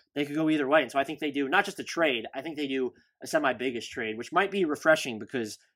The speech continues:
it doesn't seem like we're set up looking at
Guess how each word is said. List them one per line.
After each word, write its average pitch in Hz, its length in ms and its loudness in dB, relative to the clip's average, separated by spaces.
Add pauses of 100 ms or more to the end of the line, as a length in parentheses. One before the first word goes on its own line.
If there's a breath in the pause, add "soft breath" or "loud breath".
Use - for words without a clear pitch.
it 123 80 -8
doesn't 147 240 -2
seem 151 140 -4
like 135 160 -4
we're 131 100 0
set 131 260 0
up 123 280 4 (340)
looking 131 320 -4
at 120 220 0